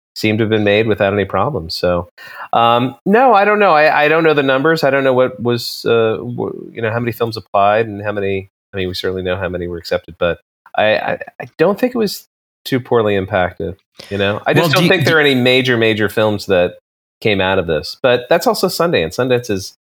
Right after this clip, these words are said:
Speaker 1: notoriously a discovery festival. They've gotten a little bit better with, um, spotlighting filmmakers who are a little more established and actually showing some, some really great, great, great works that will stand the test of time. But usually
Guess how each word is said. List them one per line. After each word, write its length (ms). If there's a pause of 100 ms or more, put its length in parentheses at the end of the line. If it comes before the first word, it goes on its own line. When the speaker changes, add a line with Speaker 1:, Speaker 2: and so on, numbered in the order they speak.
(280)
Speaker 1:
notoriously 680
a 40
discovery 460
festival. 380
They've 140
gotten 180
a 40
little 160
bit 120
better 300
with, 180 (120)
um, 340 (600)
spotlighting 640
filmmakers 560
who 100
are 80
a 40
little 160
more 120
established 600
and 140
actually 260
showing 300
some, 420
some 180
really 220
great, 320 (180)
great, 280
great 340
works 320
that 160 (180)
will 140
stand 300
the 40
test 260
of 60
time. 240
But 120
usually 500